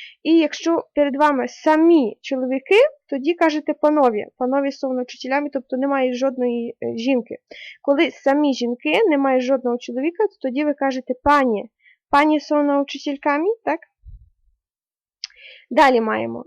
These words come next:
Jeśli ktoś zwraca się do nas z pytaniem, czy pan, pani ma klucz, nie możemy odpowiedzieć, «Так, пані, пан ма ключ». Але відповідаємо в першій особі лічби поєдинчій.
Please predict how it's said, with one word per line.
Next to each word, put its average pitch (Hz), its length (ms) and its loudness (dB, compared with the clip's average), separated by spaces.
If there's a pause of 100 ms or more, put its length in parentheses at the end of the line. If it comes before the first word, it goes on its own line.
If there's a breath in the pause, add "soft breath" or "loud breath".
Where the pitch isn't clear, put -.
(160)
Jeśli 349 500 0
ktoś - 560 -2
zwraca 294 500 0
się 269 200 -4
do 285 180 2
nas 269 280 -2
z - 60 -20
pytaniem, 247 580 2 (440)
czy 254 180 -2 (100)
pan, 311 380 4
pani 254 340 0
ma 233 200 -2
klucz, 240 500 -8 (420 loud breath)
nie 285 160 2
możemy 381 440 4
odpowiedzieć, 330 920 -2 (260)
«Так, 381 500 4
пані, 415 420 6
пан 370 360 4
ма 330 160 4
ключ». 285 500 -6 (560 loud breath)
Але 415 280 6
відповідаємо 330 720 0
в 277 40 -8 (180)
першій 302 340 0
особі 370 640 2
лічби 262 400 -6
поєдинчій. 247 680 -2